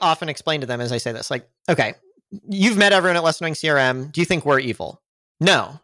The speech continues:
you don't seem evil." "Okay, what do I do with my money?" "I take it and I put it in, like, mutual funds or whatever." Uh, do you, and then I have to explain what mutual funds are 'cause y-, young people don't know that.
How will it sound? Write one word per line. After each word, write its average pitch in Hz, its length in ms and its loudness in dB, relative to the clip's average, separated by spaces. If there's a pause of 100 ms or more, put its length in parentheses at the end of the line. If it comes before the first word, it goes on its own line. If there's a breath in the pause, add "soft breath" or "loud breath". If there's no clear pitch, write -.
you 151 100 -2
don't 143 160 0
seem 127 160 -4
evil." 101 300 -6 (260 soft breath)
"Okay, 151 200 2
what 180 160 4
do 262 60 6
I 208 120 6
do 170 100 -2
with 165 140 0
my 143 160 0
money?" 117 360 -6 (220)
"I 175 100 4
take 190 240 2
it 170 200 2 (120)
and 160 80 -2
I 139 40 2
put 151 240 2
it 156 200 2
in, 139 180 -2
like, 127 300 -2 (120)
mutual 131 280 2
funds 104 360 -6
or 120 100 -2
whatever." 92 380 -2 (580)
Uh, 123 320 2 (400)
do 139 100 -2
you, 170 140 2
and 147 140 2
then 139 100 4
I 131 80 4
have 127 100 2
to 131 80 -4
explain 123 280 -2
what 123 100 -4
mutual 127 240 -2
funds 113 200 -6
are 104 120 -2
'cause 107 180 -8
y-, 131 200 -8
young 113 120 -2
people 110 200 -2
don't 117 120 0
know 113 120 -2
that. 120 200 2